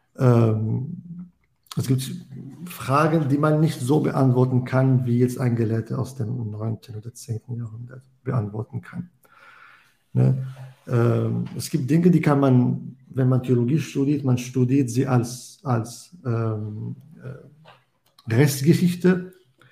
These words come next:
aber nicht mehr, ne? Und nicht als eine Quelle für, äh, für Normen. Und ich würde so weit gehen und sagen, dass das, dass die meisten zwischenmenschlichen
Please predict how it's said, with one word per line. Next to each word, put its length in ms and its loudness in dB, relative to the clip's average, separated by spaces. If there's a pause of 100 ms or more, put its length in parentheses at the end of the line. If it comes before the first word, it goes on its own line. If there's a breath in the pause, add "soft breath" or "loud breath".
(480 soft breath)
aber 240 4
nicht 220 2
mehr, 360 -2
ne? 400 -4
Und 240 -6
nicht 260 -2
als 340 -4
eine 280 -2
Quelle 800 0 (160)
für, 760 2 (680)
äh, 600 -4
für 220 -10
Normen. 640 -4
Und 320 0 (340 loud breath)
ich 120 -10
würde 120 2
so 220 4
weit 260 4 (180)
gehen 260 4
und 100 2
sagen, 420 2
dass 200 -2
das, 340 -8
dass 400 -8 (800 soft breath)
die 80 0
meisten 720 2
zwischenmenschlichen 1400 0